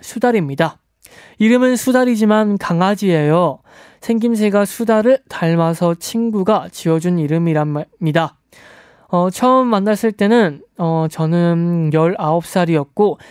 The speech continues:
수달이는 삼 주년 된 강아-, 아기 강아지였어요. 친구네 강아지가 아기 강아지를 낳았다고 해서 데려왔는데 진짜 작았거든요. 그런데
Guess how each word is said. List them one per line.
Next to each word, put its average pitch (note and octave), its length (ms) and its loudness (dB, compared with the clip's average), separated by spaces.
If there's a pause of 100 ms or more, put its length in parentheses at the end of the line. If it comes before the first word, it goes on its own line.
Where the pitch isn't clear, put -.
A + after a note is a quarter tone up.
(140)
수달이는 A3+ 680 0
삼 B3+ 340 -2
주년 F#3+ 680 0
된 A3+ 240 -2 (240)
강아-, F3 640 -2
아기 F3+ 280 -2
강아지였어요. D#3 800 -2 (640)
친구네 B3 400 2
강아지가 F#3+ 880 0
아기 E3 200 -2
강아지를 F3 960 0
낳았다고 D#3 760 -2
해서 G3+ 400 0
데려왔는데 D#3+ 800 -2
진짜 B3 500 -2
작았거든요. D#3 800 -2 (880)
그런데 E3+ 460 0